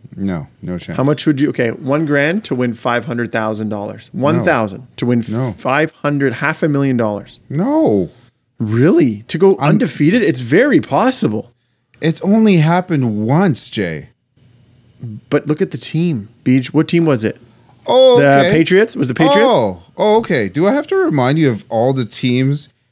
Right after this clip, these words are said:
Speaker 1: that have been better in the past and didn't go undefeated?
Speaker 2: They weren't
Speaker 1: The
Speaker 2: Tom Brady, man.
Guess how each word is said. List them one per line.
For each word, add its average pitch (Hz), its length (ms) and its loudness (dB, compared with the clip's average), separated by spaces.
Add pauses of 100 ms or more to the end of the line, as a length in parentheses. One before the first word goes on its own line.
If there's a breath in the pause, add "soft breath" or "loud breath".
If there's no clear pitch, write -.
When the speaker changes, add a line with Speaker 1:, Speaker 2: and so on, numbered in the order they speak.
(220)
Speaker 1:
that 117 160 0
have 120 140 0
been 104 180 -2
better 104 380 -2
in 117 60 0
the 113 60 -2
past 101 460 -4
and 98 300 -6
didn't 104 380 -2 (380)
go 123 220 0
undefeated? 143 600 -2 (360)
Speaker 2:
They 113 100 0
weren't 110 220 0
Speaker 1:
The 87 60 -4
Speaker 2:
Tom 110 200 -2
Brady, 107 260 -4
man. 98 320 -8